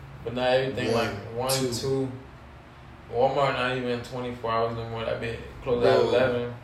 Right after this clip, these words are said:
Speaker 2: what? We used to walk in Walmart at any time. Now,
Speaker 1: Uh, one,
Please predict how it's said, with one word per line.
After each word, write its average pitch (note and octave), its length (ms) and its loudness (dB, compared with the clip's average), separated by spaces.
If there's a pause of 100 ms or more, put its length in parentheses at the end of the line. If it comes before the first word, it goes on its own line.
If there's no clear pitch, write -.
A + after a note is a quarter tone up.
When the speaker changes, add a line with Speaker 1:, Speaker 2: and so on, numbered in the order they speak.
(120)
Speaker 2:
what? C#3+ 240 6
We D#3+ 120 0
used D#3 180 0
to C3 60 4
walk A2+ 280 2
in A2 140 -6
Walmart G#2+ 420 -4
at C2+ 80 -6 (200)
any C3 420 2
time. G#2 380 -6
Now, C#3 240 4
Speaker 1:
Uh, B2+ 340 4 (160)
one, A#2+ 500 -2